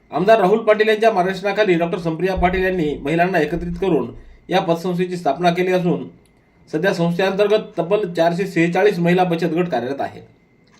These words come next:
निवडणुकीत अध्यक्षपदाबरोबरच अन्य पदांवर देखील एकमतानं निवड करण्यात आली. यामध्ये उपाध्यक्ष कीर्ती चौधरी, सचिव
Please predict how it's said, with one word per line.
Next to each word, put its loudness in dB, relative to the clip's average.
निवडणुकीत 4
अध्यक्षपदाबरोबरच 4
अन्य 2
पदांवर 0
देखील 0
एकमतानं 0
निवड 0
करण्यात -4
आली. -10
यामध्ये 4
उपाध्यक्ष -2
कीर्ती -4
चौधरी, 0
सचिव -2